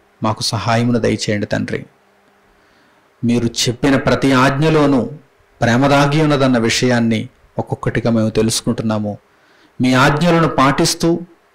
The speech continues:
ప్రేమ కలిగిన వారమై, మిమ్మును ప్రేమిస్తూ, మా చుట్టూ ఉన్న వారిని ప్రేమిస్తూ,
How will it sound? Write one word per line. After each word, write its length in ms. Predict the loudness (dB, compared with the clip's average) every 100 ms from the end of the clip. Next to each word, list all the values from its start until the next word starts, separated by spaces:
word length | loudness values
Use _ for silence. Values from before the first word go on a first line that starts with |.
| -4
ప్రేమ 240 | 0 0
కలిగిన 380 | 2 2 2 2
వారమై, 440 | 2 2 2 0 -4 -10 _ _ _ _ -4
మిమ్మును 320 | -2 0 0
ప్రేమిస్తూ, 560 | 0 0 2 0 -2 0
మా 140 | 2 0 0
చుట్టూ 180 | 0 0
ఉన్న 180 | 2 2
వారిని 300 | 4 2 2
ప్రేమిస్తూ, 540 | 0 0 0 -2 -4